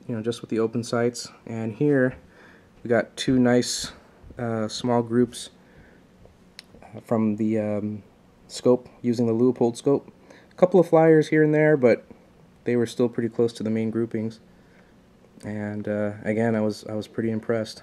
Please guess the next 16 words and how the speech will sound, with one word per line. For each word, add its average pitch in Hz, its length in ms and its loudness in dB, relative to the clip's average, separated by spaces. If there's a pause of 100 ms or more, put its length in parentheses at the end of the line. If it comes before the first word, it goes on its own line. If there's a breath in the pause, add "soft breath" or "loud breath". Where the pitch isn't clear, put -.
That's, - 460 -10
again, 110 260 -4
that's 110 140 -2
from 104 100 -4
fifty 110 300 -8
yards. 104 400 -10 (2250 soft breath)
Now 123 160 2
let's 127 140 2
go 127 160 0
over 123 180 0
to 123 240 -4
our 113 360 0 (960 loud breath)
Stinger 143 640 -2 (140 loud breath)
twenty-two 131 380 -2
long 131 220 0
rifle, 139 520 -2